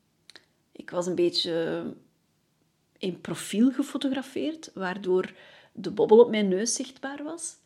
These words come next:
En wat ik dan eigenlijk helemaal zelf niet flatterend vond. Dus in plaats van enthousiast te doen, was het eerste wat ik zei, "Ah nee, dat is niet zo'n mooie foto van mij." En ik zag het gezicht van mijn dochter, die was toen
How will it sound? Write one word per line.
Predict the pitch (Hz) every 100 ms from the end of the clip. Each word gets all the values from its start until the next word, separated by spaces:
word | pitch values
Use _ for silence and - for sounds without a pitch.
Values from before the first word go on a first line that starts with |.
| _ _ _
En | 185
wat | 170 160
ik | 165
dan | 156
eigenlijk | 165 220 208
helemaal | 185 190 196 185 190 196 - _ _ -
zelf | - - 190 -
niet | 185 180
flatterend | - 160 - 160 - -
vond. | - - - - _ - - -
Dus | - 208
in |
plaats | 180 233 320 330
van | 294
enthousiast | 233 190 208 254 -
te | 214
doen, | 190 226 370 440 _ _ _ - _ _
was | 190
het | 165
eerste | - 233 262 285
wat | 233
ik | 202
zei, | - 214 214 220 - _ _ _
"Ah | 185 175
nee, | 185 233
dat | 165
is | 180
niet | 220
zo'n | 226 202
mooie | 208 208
foto | - 247 202
van | 175 170
mij." | 180 202 - _ _ - - -
En | - 214
ik | 202
zag | - 349 359
het | - 226
gezicht | - 196 240 -
van | 214
mijn | 190 156
dochter, | 151 - - 320
die | - 202
was | 185
toen | - 196 180